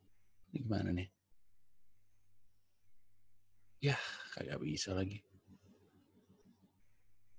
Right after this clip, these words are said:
Ada yang jadi co-host aja. Iya, harusnya tuh si ini di-unmute. Siapa yang di-unmute?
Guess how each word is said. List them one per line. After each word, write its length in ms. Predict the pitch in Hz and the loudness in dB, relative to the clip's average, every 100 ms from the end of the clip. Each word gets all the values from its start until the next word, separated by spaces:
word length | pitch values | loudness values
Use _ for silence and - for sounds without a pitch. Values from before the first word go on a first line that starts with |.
| - - - - - | -10 -10 -10 -12 12
Ada 220 | 113 113 | 12 12
yang 100 | 117 120 | 12 12
jadi 80 | 117 | 12
co-host 380 | - 110 113 - | 12 12 12 12
aja. 220 | 120 123 | 12 12
Iya, 400 | 123 165 180 151 - | 12 12 12 12 12
harusnya 320 | 123 127 - 175 | 12 12 12 12
tuh 260 | 202 190 143 | 12 12 12
si 480 | 143 135 135 175 | 12 12 12 12
ini 300 | 190 165 156 - _ _ - - | 12 12 12 12 _ _ -14 10
di-unmute. 640 | 117 120 147 170 143 143 - - - - - - | 12 12 12 12 12 12 6 -20 -18 -18 -20 -18
Siapa 240 | - 208 107 | 4 8 10
yang 100 | 104 | 12
di-unmute? 380 | 202 151 147 131 | 12 12 12 12